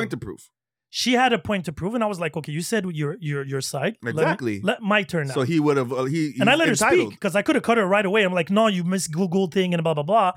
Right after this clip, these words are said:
Speaker 1: And I coulda just went with that. And I was like, "Okay, you said your piece. Now let me show you the origin of the original hand." And she just walked away. And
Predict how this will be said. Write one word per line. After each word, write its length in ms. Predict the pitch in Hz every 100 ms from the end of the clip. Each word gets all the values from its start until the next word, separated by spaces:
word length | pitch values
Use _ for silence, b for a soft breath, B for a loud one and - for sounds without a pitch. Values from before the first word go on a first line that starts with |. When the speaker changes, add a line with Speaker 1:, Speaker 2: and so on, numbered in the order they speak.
| b b -
Speaker 1:
And 80 | 165
I 80 |
coulda 240 | 151 190 160
just 180 | 170 -
went 160 | 160
with 100 | 147
that. 200 | 156 190
And 100 | 170
I 40 | 156
was 120 | 147
like, 140 | 135 135
"Okay, 200 | - 143
you 180 | 185
said 200 | 143 175 165
your 80 |
piece. 360 | 151 151 254 - _ _ _ _ _ _ -
Now 300 | 165 175 - _
let 200 | 160 185
me 80 | 185
show 240 | - 208
you 380 | 190 170 151 151 - _ _
the 160 | 151 185
origin 640 | 247 247 196 147 160 147 175 _
of 180 | 160 147
the 80 | 156
original 340 | 151 143 139 139
hand." 300 | 277 214 185 _ _ _ _ _
And 100 | 185
she 100 | 160
just 220 | 180 185 185
walked 260 | 160 120
away. 380 | 143 190 196 135 _ _ _ _ _ -
And 280 | 185 175